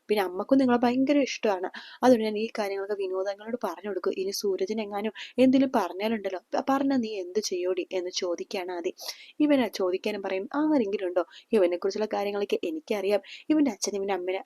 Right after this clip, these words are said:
ചവിട്ടി പുറത്താക്കിയതല്ലേ?" എന്നൊക്കെ പറഞ്ഞിട്ട് ആദി ചിരിക്കുകയാണ്. അത് കേൾക്കുമ്പോഴേക്കും ചിപ്പിക്ക് ആകെ ദേഷ്യം വരുന്നുണ്ട് കേട്ടോ. ചിപ്പി പറയുന്നുണ്ട്, "നോക്കിക്കോ,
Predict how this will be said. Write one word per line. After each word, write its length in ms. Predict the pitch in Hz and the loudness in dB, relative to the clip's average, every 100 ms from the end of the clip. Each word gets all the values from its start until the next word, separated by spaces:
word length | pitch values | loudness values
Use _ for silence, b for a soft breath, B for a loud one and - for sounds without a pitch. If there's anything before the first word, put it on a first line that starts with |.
| - | -2
ചവിട്ടി 340 | 202 175 226 | 2 4 2
പുറത്താക്കിയതല്ലേ?" 720 | 226 202 202 202 233 233 208 | 0 -2 0 4 6 6 4
എന്നൊക്കെ 240 | 175 214 - | 0 -4 -4
പറഞ്ഞിട്ട് 240 | 202 214 | -4 -2
ആദി 240 | 185 165 208 | 0 2 4
ചിരിക്കുകയാണ്. 480 | 202 170 - 190 180 - B B B - | 4 2 4 2 2 -2 B B B -2
അത് 180 | 208 | 0
കേൾക്കുമ്പോഴേക്കും 540 | 185 180 170 180 175 202 | 0 -2 -4 -4 -2 -2
ചിപ്പിക്ക് 320 | 202 - 233 | -2 -2 -2
ആകെ 220 | 214 233 226 | 6 6 6
ദേഷ്യം 380 | 226 262 285 | 6 6 8
വരുന്നുണ്ട് 320 | 240 185 196 190 | 6 6 4 6
കേട്ടോ. 240 | 185 190 - B B | 10 10 8 B B
ചിപ്പി 260 | 302 294 302 | 12 12 12
പറയുന്നുണ്ട്, 480 | 220 180 202 190 175 | 12 10 6 4 2
"നോക്കിക്കോ, 380 | 180 170 196 240 | 2 0 4 2